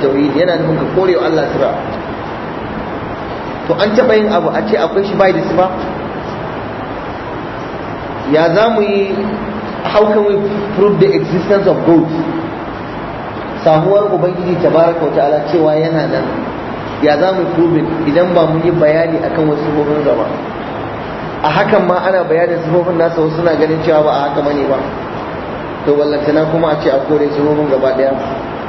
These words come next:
To, su a wajen su malam, tabbatar wa Allah sifa shirka ne. In dai zaka tabbatar da Ubangiji sifa, to, kai shirka.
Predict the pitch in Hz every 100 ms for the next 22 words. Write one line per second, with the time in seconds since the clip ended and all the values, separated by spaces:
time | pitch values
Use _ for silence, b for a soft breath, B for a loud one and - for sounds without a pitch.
0 | - - - - - - - - - -
1 | - - - - - - - 165 - -
2 | - - - - - - - 143 - 196
3 | 226 208 180 175 180 175 156 147 139 117
4 | 92 - - - - - - - - -
5 | 180 175 185 202 208 196 156 170 165 -
6 | 160 151 - 165 160 123 113 113 - -
7 | - - - - - - - - - -
8 | - 190 208 208 214 214 190 180 190 180
9 | 160 139 156 160 175 160 156 170 160 151
10 | 143 143 139 143 -